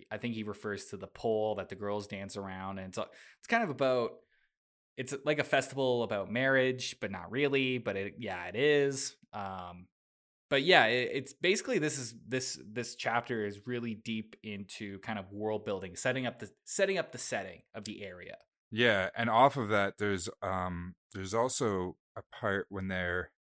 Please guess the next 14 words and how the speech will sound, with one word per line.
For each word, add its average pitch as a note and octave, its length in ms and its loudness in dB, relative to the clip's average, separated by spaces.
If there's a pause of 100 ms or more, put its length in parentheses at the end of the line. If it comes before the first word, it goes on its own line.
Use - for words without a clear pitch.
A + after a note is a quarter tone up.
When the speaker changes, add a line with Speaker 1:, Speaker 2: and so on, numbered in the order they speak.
(400)
Speaker 2:
so G2+ 220 -2
when G2 380 2
they're G#2+ 120 4
walking, G2+ 540 2
like, F2 160 -4
right G#2 200 4
after G#2 560 2 (440)
or F2+ 160 -10
during G2+ 300 2
the F#2 80 -2
whole F#2+ 180 0
Black F#2 320 2
Rider F#2 280 2
thing, E2 360 -8